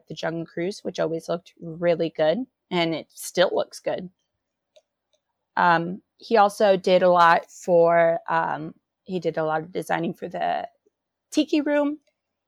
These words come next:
Um, and his biggest ones that he really worked on were, uh, the stuff for the nineteen sixty-four World Fair, actually. He did, um, designing for the Great Moments with Mister Lincoln,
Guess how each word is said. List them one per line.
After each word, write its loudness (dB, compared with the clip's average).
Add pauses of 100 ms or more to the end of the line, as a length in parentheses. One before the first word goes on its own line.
(1080)
Um, 6
and 0
his -4
biggest 0
ones 0
that 2
he -6
really 2
worked 0
on 0
were, 0
uh, 4
the -2
stuff 0
for -2
the -4
nineteen -4
sixty-four -4
World -4
Fair, -10
actually. -8 (800)
He -4
did, 4
um, 2 (760)
designing 2
for 2 (240)
the 0
Great -2
Moments -4
with -6
Mister -10
Lincoln, -2